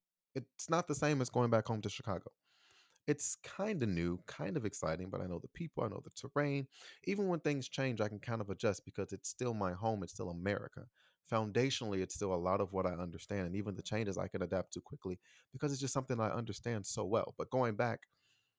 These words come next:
to a new country, to a p-, different part of that country, to a different part of an island, right? There's only so many parts of Chicago you can go to. You can pretty much go around the whole thing in a day. But, you know, it's just a different feeling. Um, so traveling abroad is literally like entering into a new life.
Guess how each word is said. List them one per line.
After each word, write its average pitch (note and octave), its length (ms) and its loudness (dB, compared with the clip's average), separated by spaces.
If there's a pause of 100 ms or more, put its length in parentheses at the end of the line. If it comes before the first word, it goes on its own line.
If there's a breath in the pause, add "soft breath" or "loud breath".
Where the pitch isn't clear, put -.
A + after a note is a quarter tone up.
(320)
to D3 80 0
a C3 40 2
new G#2+ 120 0
country, G2 640 -2 (120)
to - 120 -8
a - 20 -6
p-, - 140 8
different B2 300 0
part F#3+ 240 6
of B2 60 -4
that F#2 180 2
country, - 300 -6
to - 100 -4
a G#2+ 60 -2
different A2+ 220 -6
part A#2+ 140 -2
of A2+ 80 -6 (340 loud breath)
an A#2+ 120 -2
island, A#2+ 420 4
right? A#2 340 4
There's - 140 -2
only F3 180 0
so C#3+ 120 -2
many C#3 100 4
parts A#2 220 4
of - 20 -6
Chicago G2 300 4
you F2 80 0
can E2 100 -4
go F2 80 4
to. F2 140 -2
You - 80 -6
can F2 80 -12
pretty G2 160 2
much E2+ 160 0
go E2+ 180 -2 (320)
around E2 160 -2
the D#2+ 60 -6
whole E2 160 -4
thing E2 160 -4
in - 60 -8
a - 40 -8
day. F2 220 2 (260 loud breath)
But, B2 260 6 (100)
you D3+ 80 2
know, D3 120 4
it's D#3 120 4
just F3+ 140 0
a C#3 60 4
different C#3 320 0
feeling. F2 420 0 (460 loud breath)
Um, A#2+ 260 2 (260)
so D3+ 200 0
traveling F#3+ 380 0
abroad C3+ 240 6
is A#2 100 -2
literally D3+ 220 2
like G2+ 360 0
entering B2 360 -2
into G#2+ 260 -2
a G2 60 0
new F#2 120 -2
life. - 280 -6